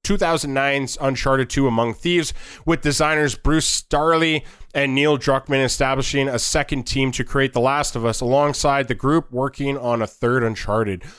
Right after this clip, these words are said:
However, Evan Wells told V G C in a new Game Maker's Notebook podcast, uh, that Naughty Dog was ultimately unable to maintain two full productions, with one project in gaining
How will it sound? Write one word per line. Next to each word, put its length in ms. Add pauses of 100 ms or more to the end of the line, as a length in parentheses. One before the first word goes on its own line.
(220)
However, 280
Evan 280
Wells 280
told 480
V 320
G 200
C 420
in 80
a 80
new 260
Game 340
Maker's 460
Notebook 540
podcast, 720 (400)
uh, 380 (160)
that 440
Naughty 360
Dog 360
was 220
ultimately 420
unable 400
to 160
maintain 560
two 240
full 260
productions, 760 (260)
with 180
one 340
project 580
in 320
gaining 540